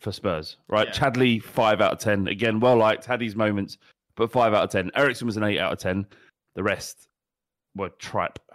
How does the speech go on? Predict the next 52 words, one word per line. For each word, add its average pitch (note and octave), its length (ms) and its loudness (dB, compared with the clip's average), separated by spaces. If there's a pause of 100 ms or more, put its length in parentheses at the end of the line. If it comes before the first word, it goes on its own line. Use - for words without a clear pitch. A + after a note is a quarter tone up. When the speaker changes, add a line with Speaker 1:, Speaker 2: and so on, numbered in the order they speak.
(200)
Speaker 2:
Paulinho, D#3+ 360 2
Speaker 1:
Sick F#3 100 2
of G#3+ 160 2
seeing A3+ 120 0
Speaker 2:
was D#3+ 140 -10
he F3+ 140 -6
one F#3 180 -8
of F#3+ 60 -8
them? A3 160 -10 (600)
Speaker 1:
I D3 40 -10
think C#3 80 -4
Speaker 2:
Tom - 60 -10
Speaker 1:
he G#3 60 -6
Speaker 2:
Stone? E3 120 0
Speaker 1:
might A3+ 220 2
have A#3 120 0
been G3+ 180 2
one F3 140 2
of C3 80 0
them, A2+ 160 -2
actually, A2+ 400 -4
Jim. F#2+ 480 -4 (760)
Speaker 2:
What - 120 -12
Speaker 1:
He A2 120 0
was G2+ 120 -2
Speaker 2:
the, C3 60 -10
Speaker 1:
garbage. G2+ 540 -2
Speaker 2:
<laughs> E3+ 40 -10
what F3 80 -10
were E3+ 60 -16
they F3+ 100 -14
called? G3+ 240 -8
The D#3+ 160 -16
Speaker 1:
Honestly. A#2+ 360 0
Speaker 2:
Magnificent D#3 280 -14
Seven? D#3+ 280 -14 (440)
Speaker 1:
<laughs> A2 300 -4 (520)
Speaker 2:
The B2 160 -16 (160)
Dross C#3+ 220 -6
Speaker 1:
Do C#3+ 60 2
you, D#3+ 80 2
Speaker 2:
Seven. C#3+ 200 -10
Speaker 1:
do D3 120 0
you, E3+ 200 0 (360)
do C3 120 0
you C#3+ 140 6
know D#3 280 6
when, C#3 340 2
you B2+ 100 -4
know D#3+ 160 0
when, D#3+ 280 2
um, B2 440 0